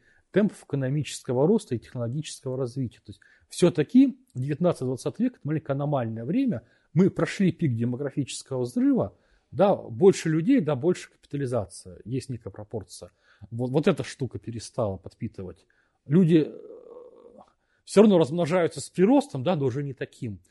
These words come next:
И темпы технологической революции, они были очень высокими. Я не знаю, какими они будут. Но можно предположить, чтобы не уйти в бесконечность, ну, то есть либо мы увидим сингулярность, да, своими глазами, либо мы увидим некое замедление прогресса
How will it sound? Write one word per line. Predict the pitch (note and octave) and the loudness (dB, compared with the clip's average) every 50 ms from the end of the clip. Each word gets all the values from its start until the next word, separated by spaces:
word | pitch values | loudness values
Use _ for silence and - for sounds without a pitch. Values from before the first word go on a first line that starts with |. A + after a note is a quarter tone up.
| _ _ _ _ _ _ - | _ _ _ _ _ _ 0
И | F3 F#3+ G#3+ A3+ A3+ G3 | 4 6 6 8 6 6
темпы | - - A3+ G#3+ E3+ - F3 | 4 4 2 2 2 2 -4
технологической | - - - - F3+ F3 D#3 D#3+ D#3+ - - - - E3 E3 | -6 -8 -6 -4 -4 -4 -4 -4 -8 -10 -12 -8 -4 -2 -2
революции, | E3 D#3+ F#3 G3+ B3+ B3+ - - - D#3 | 0 2 2 4 4 2 2 0 -4 -2
они | E3 D3 | -2 -2
были | A#2+ - D3 E3 | -2 0 0 0
очень | D#3+ F#3 D#3+ - - C#3+ C#3 | 0 0 -2 -4 -4 -10 -10
высокими. | C3 C3+ - - A#3+ A3+ - - C#3 B2 - _ _ _ _ _ _ _ _ _ _ | -10 -8 -6 -4 -4 -4 -4 -6 -8 -8 -8 _ _ _ _ _ _ _ _ _ _
Я | - E3 | 2 4
не | F#3+ F3 | 4 4
знаю, | D3+ D#3 E3+ C3 | 4 2 0 -2
какими | - - - C3 A#2 | -2 -4 -6 -6 -4
они | A#2 A#2+ B2 | -4 -4 -6
будут. | A#2 A#2 G#2 F#2 F2+ E2+ _ _ _ _ _ _ - | -6 -6 -8 -8 -10 -12 _ _ _ _ _ _ -2
Но | C3+ D3 | 2 4
можно | E3 F#3 G3 - - D#3+ - | 6 6 6 4 2 -2 -4
предположить, | - D3+ D3 - - - F3 F3 F3+ F#3 G3 C4+ C4 - _ _ _ _ _ | -4 -6 -8 -6 -4 -2 2 2 2 2 4 2 0 0 _ _ _ _ _
чтобы | - - - E3 C#3+ C#3+ D3+ | -6 0 2 4 4 4 4
не | D#3+ F3 | 4 2
уйти | F3 E3 - F3+ D#3 B2 | 0 0 0 -2 -2 -2
в | A#2+ | -2
бесконечность, | B2 C3 - - - E3 E3+ G#3+ C#4 C4+ - - - C3+ G#2+ - | -4 -6 -4 0 2 4 6 6 6 4 4 0 -8 -10 -10 -10
ну, | - B2+ | -10 -8
то | - C#3+ | -6 -6
есть | - - | -4 -2
либо | D#3 D#3+ B2+ C#3+ C#3 - - _ _ - - | 0 0 2 0 0 -2 -4 _ _ -10 -4
мы | C3+ C#3+ | -2 0
увидим | C#3+ C#3 E3 C3+ C#3 B2+ | 0 0 0 -2 -2 -4
сингулярность, | - - D#3+ D3+ B2+ C#3 E3+ A3 C4 B3+ G#3+ D#3 B2+ - - | -4 -4 -4 -2 0 2 4 6 6 4 4 0 -4 -6 -6
да, | E3+ E3+ | -6 -6
своими | - - C#3+ C3+ B2+ B2 | -4 -4 -4 -4 -4 -4
глазами, | A#2+ B2 C3+ C3+ B2+ C3+ C3 B2 A2+ A2 - _ _ _ - | -4 -4 -4 -4 -4 -4 -4 -4 -6 -8 -14 _ _ _ 0
либо | D#3+ A3 G#3+ F#3 D#3 | 2 4 6 6 6
мы | D3+ E3+ | 4 4
увидим | E3+ C#3 E3+ G3 F#3 D#3 C#3+ | 4 2 2 2 2 0 0
некое | E3 F#3 - - D3+ C3 | -2 -2 0 0 0 0
замедление | A2 B2 C#3+ D#3+ F3 D#3+ C#3+ D3+ E3 D3+ B2 A2 G#2 G2 | 2 0 0 0 0 0 0 0 0 0 -2 -2 -6 -8
прогресса | - - - B2 A#2+ D3 G#3 C4 A#3+ - - - | -10 -8 -6 -4 -2 0 0 0 0 -2 -8 -14